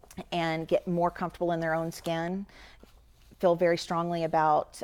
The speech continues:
um, their social impact initiative, finding their way in the community and what, where they wanna serve the community, um, and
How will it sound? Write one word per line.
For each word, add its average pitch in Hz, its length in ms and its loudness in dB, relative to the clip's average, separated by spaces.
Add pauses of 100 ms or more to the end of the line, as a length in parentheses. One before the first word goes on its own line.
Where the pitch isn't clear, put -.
um, 156 400 -6
their 156 480 2
social - 320 -2
impact 170 400 -6
initiative, 165 680 -4
finding 180 380 -2
their 165 140 -2
way 160 260 2
in 160 140 -4
the 160 80 -6
community 165 760 -2 (320)
and 165 180 -4
what, 165 220 4 (240)
where 170 220 4
they 165 100 4
wanna 160 240 -2
serve 160 300 -4
the 170 80 -8
community, 165 760 -4 (400)
um, 156 420 -4 (180)
and 165 380 -2